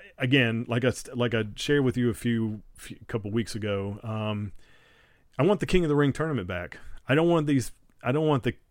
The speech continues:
the, the crown of King of the Ring to just become an afterthought. Like, I wanna see the tournament, you know, mean something again. I want it to see, I want to see the King of the Ring tournament be a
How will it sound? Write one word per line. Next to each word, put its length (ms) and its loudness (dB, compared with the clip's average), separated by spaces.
the, 460 -4
the 280 0
crown 720 0
of 140 -6
King 180 2
of 60 0
the 80 0
Ring 320 0
to 80 -10
just 220 -8
become 200 -4
an 80 -8
afterthought. 560 -8
Like, 140 -2
I 40 2
wanna 260 0
see 200 0
the 100 -2
tournament, 560 -4
you 120 -10
know, 400 -8
mean 300 -4
something 320 -10
again. 260 -12
I 80 -12
want 180 -4
it 120 -12
to 80 -14
see, 480 -6
I 40 -10
want 280 -6
to 80 -14
see 440 -4
the 80 -12
King 180 -2
of 60 -4
the 80 -2
Ring 160 -4
tournament 400 -2
be 260 -4
a 320 -6